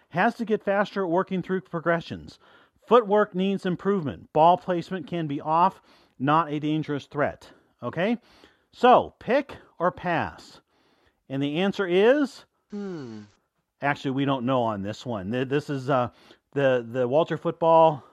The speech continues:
Speaker 1: uh, scouting report for Dwayne Haskins. And, and I think it is interesting to, uh, look at one of the weaknesses here. Has to get faster at working through progressions.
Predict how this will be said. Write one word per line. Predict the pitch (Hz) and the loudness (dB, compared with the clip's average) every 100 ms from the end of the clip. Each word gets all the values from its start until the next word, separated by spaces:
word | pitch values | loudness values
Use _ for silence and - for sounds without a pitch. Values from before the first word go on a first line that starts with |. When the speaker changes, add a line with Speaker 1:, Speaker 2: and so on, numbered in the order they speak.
| - | -4
Speaker 1:
uh, | 131 127 127 | 0 0 -2
scouting | - 160 160 | -4 -4 -4
report | 147 175 160 | -2 -2 -2
for | 139 | -4
Dwayne | 139 208 226 | -2 0 0
Haskins. | 208 220 - 95 - - _ _ _ | -2 -4 -6 -16 -16 -20 _ _ _
And, | 147 160 | -4 -2
and | 160 | 0
I | 160 | 0
think | 151 220 | 0 0
it | 226 | 0
is | 170 185 190 | 0 -2 -2
interesting | 190 208 - 160 - 143 127 127 _ _ _ _ | -2 -2 0 0 0 -2 -2 -4 _ _ _ _
to, | - 160 156 | -2 2 4
uh, | 139 127 | 4 2
look | 127 170 | 0 -2
at | 202 | -2
one | 185 196 | -2 0
of | 175 | 2
the | |
weaknesses | 165 185 180 143 123 | 2 0 -2 -4 -6
here. | 113 123 | -4 -6
Has | 98 151 165 | -4 -4 -6
to | - 196 | -6 -6
get | 202 - | -4 0
faster | 170 160 - | 0 0 0
at | 175 | -4
working | 139 151 160 151 | 2 0 0 -4
through | 156 156 | -4 -4
progressions. | 151 123 151 160 117 80 | -4 2 2 2 -6 -12